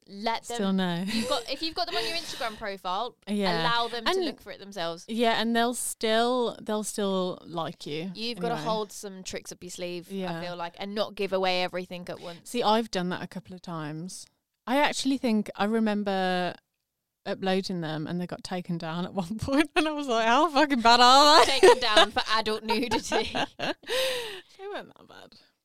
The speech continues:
Speaker 2: But yeah, I, I do think now I wouldn't have bikini pictures.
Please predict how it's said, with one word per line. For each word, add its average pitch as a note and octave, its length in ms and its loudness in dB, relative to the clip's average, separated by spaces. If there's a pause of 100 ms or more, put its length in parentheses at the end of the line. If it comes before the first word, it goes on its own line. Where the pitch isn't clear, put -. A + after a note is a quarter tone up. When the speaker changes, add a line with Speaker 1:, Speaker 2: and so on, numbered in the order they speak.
(200)
Speaker 2:
But F3+ 280 -8
yeah, A#3+ 220 -2
I, A#3 260 2
I G#3+ 120 2
do A#3 240 -4
think G#3 340 -6
now E3+ 440 -4
I E3+ 80 -8
wouldn't D#3+ 260 -16
have D3+ 320 -16
bikini E3+ 400 -18
pictures. - 580 -20